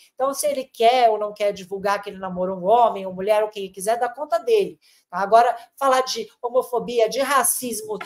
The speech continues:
de, de tudo que ele falou, isso é, isso é até um crime o que esse rapaz tá fazendo, tá?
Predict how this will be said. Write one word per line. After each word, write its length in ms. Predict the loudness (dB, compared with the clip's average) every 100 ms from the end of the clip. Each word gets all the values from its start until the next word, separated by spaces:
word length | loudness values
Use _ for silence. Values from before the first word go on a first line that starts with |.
| -16 -14
de, 180 | -14 -10
de 180 | -10 -6
tudo 240 | -8 0
que 80 | 2
ele 120 | 2
falou, 540 | 2 4 8 8 8 -2 _ _
isso 200 | -10 -8
é, 40 | -8 _
isso 180 | -12 -4
é 60 | -4
até 200 | -2 -6
um 60 | -8
crime 500 | -8 -4 -4 -6 -12 -14
o 100 | -8
que 120 | -4
esse 160 | -4
rapaz 380 | -4 -4 -4 -4
tá 120 | -6
fazendo, 560 | -8 -6 -6 -12 -16 -20 _ _ _ _ _ _ _
tá? 300 | -6 0 0